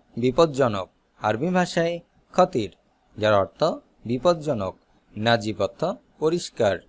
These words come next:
আরবি শব্দ নাজিব, যার অর্থ পরিষ্কার। অসিক অর্থ নোংরা। আরবিতে অসিক, যার অর্থ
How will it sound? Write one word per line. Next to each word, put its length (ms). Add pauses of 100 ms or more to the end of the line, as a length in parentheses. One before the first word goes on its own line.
(460)
আরবি 260
শব্দ 240 (500)
নাজিব, 320 (440)
যার 220
অর্থ 180 (480)
পরিষ্কার। 560 (520)
অসিক 320 (100)
অর্থ 160 (440)
নোংরা। 380 (2000)
আরবিতে 460 (420)
অসিক, 280 (440)
যার 240
অর্থ 180